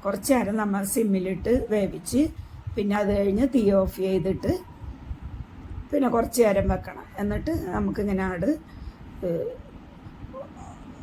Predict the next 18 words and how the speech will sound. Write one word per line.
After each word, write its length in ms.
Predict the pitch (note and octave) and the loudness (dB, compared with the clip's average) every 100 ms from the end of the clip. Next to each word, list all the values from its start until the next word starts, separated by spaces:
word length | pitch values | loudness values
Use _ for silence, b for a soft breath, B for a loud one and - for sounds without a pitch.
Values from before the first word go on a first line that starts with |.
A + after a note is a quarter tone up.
| - - F#3 | -12 -6 -2
ഇളക്കിയെടുത്തിട്ടുണ്ടെങ്കിൽ 1040 | A3 G#3+ - G#3+ F#3+ G3+ G3 F#3+ F#3+ G3+ A3+ | 0 0 2 2 2 -2 0 0 0 0 -2
നല്ല 160 | G3 G3 G3 | 0 0 0
ഒന്നിനോടൊന്ന് 680 | G3+ G#3 G3+ G3+ A3 G3+ G3 | 0 -2 0 0 2 2 0
മുട്ടാണ്ട് 400 | F#3+ - F3+ F#3+ A3+ | -2 -2 -2 0 0
നല്ല 180 | F3 G#3+ - - - G#3+ | 0 0 -2 -8 -6 0
നെയ്യൊക്കെ 420 | G#3 G#3+ - A#3 - | 2 0 0 -2 0
ചേർത്തല്ലേ. 560 | B3 A#3 - A#3+ A3+ G3 - B B B - | -2 -2 0 0 2 0 -4 B B B -12
അപ്പോൾ 160 | - F#3 G3 | -4 0 2
ഞാൻ 120 | G3 G3+ | 2 2
പഴവും 340 | F#3+ F#3+ G#3+ | 4 2 2
കൂട്ടിയാണ് 400 | G3 - F3 F#3 G3 | 0 0 0 2 2
കഴിക്കണത്. 560 | E3+ - - - F#3 G#3+ B B B B - - A3 | 0 -4 -6 -2 -2 -4 B B B B -16 -6 -2
പ-, 240 | F3+ - - | -2 -4 -2
പഴം 260 | F#3+ G3 C4 | 0 6 6
മേടിച്ച് 400 | A3+ G3 - - - - | 6 0 -4 -6 -6 -2
ഇതുണ്ടാക്കുമ്പോൾ 800 | F#3 G3 F#3+ F#3 F#3 G3 F3+ G3+ A3+ | 0 2 2 0 -4 -4 -2 0 2
പഴം 260 | G3 F#3 F#3 | 2 2 -2
വേണമല്ലോ. 440 | F3+ D#3+ - - | -4 -6 -8 -10